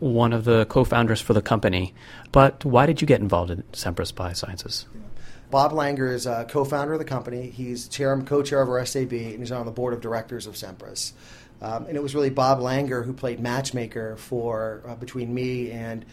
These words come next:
Speaker 2: uh, his P H D student at the time, Doctor Chris Luce. And I had professionally worked with Bob Langer when I was, uh,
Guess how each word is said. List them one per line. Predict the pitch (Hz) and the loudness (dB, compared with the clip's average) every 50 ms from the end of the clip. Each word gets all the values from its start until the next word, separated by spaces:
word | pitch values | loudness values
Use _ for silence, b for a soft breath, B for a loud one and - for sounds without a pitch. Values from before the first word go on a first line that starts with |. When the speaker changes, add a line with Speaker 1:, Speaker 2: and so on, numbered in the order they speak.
| B B B B B B B B | B B B B B B B B
Speaker 2:
uh, | - 110 107 110 | -10 -8 -8 -6
his | 113 123 127 | -6 -6 -6
P | 120 - - 139 123 | -6 -4 -2 0 0
H | 120 123 - | 0 0 -2
D | - - 123 123 | -4 -4 -4 -4
student | 120 - - 127 120 120 113 | -4 -6 -6 -8 -8 -6 -8
at | 107 - | -10 -10
the | 120 | -12
time, | 117 - 120 110 110 110 110 113 | -10 -8 -8 -6 -6 -6 -6 -6
Doctor | 113 110 110 - 117 | -6 -6 -6 -8 -10
Chris | - - 131 113 - - | -12 -12 -10 -10 -8 -8
Luce. | 120 123 120 123 - 131 - - - - - - - | -6 -8 -8 -8 -8 -8 -6 -6 -6 -8 -10 -12 -10
And | 139 131 127 123 | -8 -6 -6 -6
I | 120 - 131 139 | -4 -2 -2 0
had | 139 143 135 135 | 0 0 -2 -4
professionally | 127 117 - 143 139 139 139 143 135 127 | -8 -4 -2 0 0 0 0 -2 -2 0
worked | 120 123 123 123 | 0 0 -2 -2
with | 131 123 | -4 -8
Bob | - 120 117 113 110 | -6 -4 -4 -4 -4
Langer | 104 113 117 120 123 120 123 117 113 110 B B B B B B B B - | -6 -6 -6 -6 -4 -4 -6 -6 -6 -10 B B B B B B B B -4
when | 117 123 123 117 120 | -2 0 0 0 0
I | 117 120 127 | -2 -2 -2
was, | 120 123 123 120 - - | -2 -2 -2 -4 -6 -10
uh, | 120 120 113 113 113 110 113 | -8 -8 -6 -6 -6 -6 -8